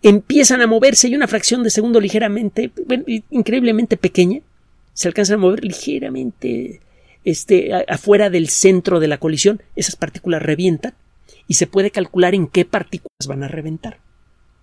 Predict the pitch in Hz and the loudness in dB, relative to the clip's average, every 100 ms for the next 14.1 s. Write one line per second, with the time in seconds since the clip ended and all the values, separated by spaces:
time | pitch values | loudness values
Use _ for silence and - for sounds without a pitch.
0 | _ _ _ _ - 190 233 254 214 185 | _ _ _ _ 4 4 6 2 2 2
1 | 202 - 208 - - - 190 - 202 170 | 2 0 -2 -2 -4 -6 -14 -8 -4 -4
2 | - - 165 151 165 165 156 - 143 143 | -4 -6 -6 -6 -6 -8 -6 -2 -2 -4
3 | 143 165 175 180 151 - - - - - | -6 -6 -6 -8 -8 -8 -8 -10 -20 -20
4 | - 151 185 - 208 196 214 - 151 139 | -4 2 2 4 0 0 -4 -4 -4 -2
5 | 160 208 208 190 160 156 - - - 208 | -2 -2 -4 -4 -2 -4 -4 -8 -4 -2
6 | 190 - - 165 170 160 165 - 185 175 | 0 -2 -2 -2 -2 -4 -2 0 0 -2
7 | 175 202 _ - 143 143 147 160 160 156 | -4 -8 _ -8 -4 -4 -4 -8 -8 -6
8 | 165 165 170 170 156 - - _ _ _ | -4 -4 -2 -2 -2 -6 -12 _ _ _
9 | _ - - 427 147 - 180 165 175 185 | _ -12 -6 -4 -4 -2 0 2 2 -2
10 | 160 160 - - 170 165 180 190 - 135 | -4 -4 -4 -6 -2 -2 -2 -8 -8 -8
11 | 147 139 - 151 165 208 208 - - - | -6 -8 -8 -6 -4 -4 -6 -10 -16 -20
12 | - - - 170 254 233 220 - - 214 | -20 -10 -6 0 0 2 0 -2 -4 -6
13 | 175 160 196 214 202 156 143 143 - 180 | -4 -4 -4 -2 -2 -2 -4 -8 -4 -4
14 | 175 | -4